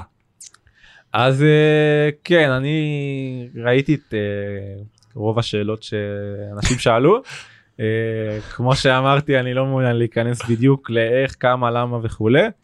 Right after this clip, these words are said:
אבל אני אגיד, אה, ככה שמי שמשחק בסכומים האלה, אה, לא משחק מאה אחוז על עצמו. אה, יש כל מיני עסקאות מימון, יש כל מיני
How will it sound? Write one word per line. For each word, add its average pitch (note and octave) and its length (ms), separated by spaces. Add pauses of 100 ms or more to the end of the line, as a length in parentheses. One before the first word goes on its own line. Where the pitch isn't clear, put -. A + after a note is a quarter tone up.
(400)
אבל C3+ 240
אני F#3 180
אגיד, F#3+ 360
אה, E3 300
ככה C3+ 260
שמי C3 340
שמשחק C3+ 600
בסכומים C3 380
האלה, C3 380 (280)
אה, - 40 (720)
לא C3 220
משחק A2 400
מאה G2+ 200
אחוז G#2+ 200
על G2+ 80
עצמו. D#3 360 (500)
אה, A#2 60 (680)
יש G#2+ 120
כל A2 200
מיני G#2+ 180
עסקאות G#2 420
מימון, F3+ 400
יש C#3+ 180
כל A#2+ 200
מיני A#2+ 260